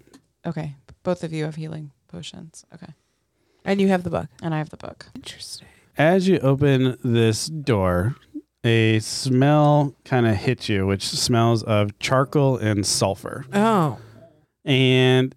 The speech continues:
Speaker 3: in the center of this room, there's about a five-foot diameter circle with a bunch of writing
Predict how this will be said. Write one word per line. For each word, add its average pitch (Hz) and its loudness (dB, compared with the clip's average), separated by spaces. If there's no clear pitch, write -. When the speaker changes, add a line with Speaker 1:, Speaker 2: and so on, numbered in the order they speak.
Speaker 3:
in 175 2
the 165 4
center 139 2
of 123 0
this 117 0
room, 110 0
there's 117 0
about 113 2
a 107 2
five-foot 139 0
diameter 113 2
circle - -2
with 127 -4
a 117 0
bunch 131 0
of 131 0
writing 110 2